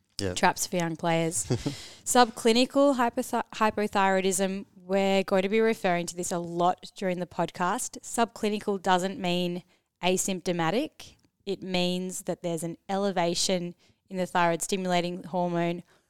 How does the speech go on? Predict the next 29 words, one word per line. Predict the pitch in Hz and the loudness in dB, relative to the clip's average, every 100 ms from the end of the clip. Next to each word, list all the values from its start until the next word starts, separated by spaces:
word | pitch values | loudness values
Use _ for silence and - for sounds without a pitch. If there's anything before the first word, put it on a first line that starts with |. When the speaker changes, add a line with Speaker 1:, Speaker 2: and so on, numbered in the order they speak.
| _ | _
Speaker 2:
without | 185 190 175 175 185 - - - _ - | -2 2 6 8 6 2 -4 -6 _ -8
a | 185 175 170 170 165 165 - | -2 0 0 0 0 -2 -4
decrease | 185 175 - 175 170 | -6 -4 -4 -4 -4
in | - 190 180 | -8 -8 -6
the | 175 170 165 165 - | -2 0 0 -2 -4
free | - - 180 170 170 - - - | -10 -8 -4 -2 -4 -8 -16 -10
T | 185 175 | -4 -4
four. | - 185 160 147 - _ - - - - | -4 -6 -4 -6 -10 _ -20 -20 -20 -4
So | 185 175 - - | 2 2 0 2
we'll | 214 226 | 4 6
get | 220 202 - _ | 4 4 2 _
way | 190 190 196 202 202 196 | -20 -2 6 8 8 6
into | 185 - 190 | 2 0 0
the | 160 170 170 170 | 2 2 2 0
interpretation | - 202 180 - 175 - 185 | -4 -6 -6 -6 -6 -4 -4
of | 170 | -4
the | 175 | -2
investigations | 170 165 - 180 - 185 185 | 0 -2 -2 -4 -4 -4 0
later, | 175 180 | 2 2
but | 175 | 0
the | - | -4
key | - 175 | -2 -2
bit | 175 | -2
there | - 175 170 | -4 -2 -2
is | 165 | -2
subclinical | 196 - 220 202 - 185 | -4 -4 -2 -2 -2 -2
doesn't | 170 180 | -4 -4
mean | 165 | -8
asymptomatic. | 165 160 - - 180 175 - | -6 -6 -10 -10 -10 -12 -14